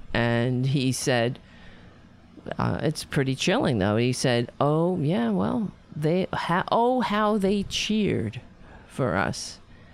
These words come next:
And that's what you have to, when you see the newsreels of the people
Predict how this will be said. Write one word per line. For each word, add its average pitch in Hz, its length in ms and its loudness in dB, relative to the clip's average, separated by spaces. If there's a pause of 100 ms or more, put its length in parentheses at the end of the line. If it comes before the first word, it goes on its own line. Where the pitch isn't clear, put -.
(540)
And 208 160 2
that's 262 200 0
what 254 160 0
you 208 160 2
have 202 300 0
to, 175 460 2
when 175 240 0
you 165 80 2
see 190 640 0
the 151 180 0
newsreels 151 1000 2 (1500)
of 170 280 2
the 160 100 2
people 127 800 -2